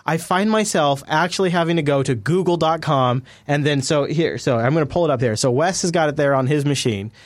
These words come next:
and there you can see there's the Firefox page. Uh, so Wes, go back to the homepage there and, uh, do a search for, like, uh, Linux or something in there. I don't know. Just search for something. Just 'cause I wanna show people, like,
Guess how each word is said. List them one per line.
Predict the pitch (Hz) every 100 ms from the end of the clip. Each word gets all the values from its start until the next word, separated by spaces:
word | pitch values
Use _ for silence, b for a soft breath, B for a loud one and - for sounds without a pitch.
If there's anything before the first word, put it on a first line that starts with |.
| B B
and | 160 139
there | 156
you | 175
can | 170
see | 156
there's | 139
the | 120
Firefox | - 151 165 135 120 -
page. | 113 101 110 - b b b
Uh, | 139 131
so | 131 175
Wes, | 170 165 202 175
go | 160 247
back | 269 208 196
to | 185
the | 151
homepage | 151 156 139 120 113
there | 107 - 120 b b b
and, | 151 151 143
uh, | 139
do | 127 220 277
a | 196
search | - 165 156 -
for, | 156 139
like, | 131 120 120 127
uh, | 113 104
Linux | 123 135 107 -
or | 120
something | 117 107 107
in | 110
there. | 110
I | 117
don't | 117
know. | 104 120
Just | 131 -
search | 175
for | -
something. | 127 110 - - - B B B
Just | 170 185
'cause | 202
I | 190
wanna | 190 156
show | 190
people, | 170 156 135 127 117 b b
like, | 151 156 127